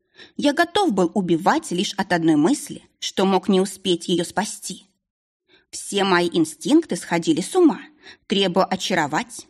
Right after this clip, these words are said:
подчинить, присвоить себе. Хваленый самоконтроль трещал по швам, а сущность рвалась на волю. И мне бы убраться прочь, уйти и никогда к ней не приближаться. Но я не смог.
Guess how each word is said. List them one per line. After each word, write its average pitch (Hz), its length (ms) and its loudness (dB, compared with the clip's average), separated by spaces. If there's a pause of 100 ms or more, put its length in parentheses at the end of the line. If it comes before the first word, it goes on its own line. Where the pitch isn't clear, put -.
(120)
подчинить, - 760 -2 (180)
присвоить 175 560 -2
себе. 196 400 -6 (720)
Хваленый 330 520 4
самоконтроль 185 760 0
трещал 180 420 -2
по 165 140 -4
швам, 170 500 -6 (260)
а 175 140 -4
сущность - 640 -2
рвалась 170 460 0
на 165 160 2
волю. 180 360 0 (840)
И 185 100 2
мне 175 240 6
бы 185 100 0
убраться 175 480 -2
прочь, - 480 -4 (240)
уйти 202 500 0
и 311 120 -2
никогда 190 460 2
к 185 100 -6
ней 185 120 4
не 175 100 4
приближаться. 180 720 -2 (600)
Но 180 140 6
я 165 160 2
не 151 120 2
смог. - 480 -6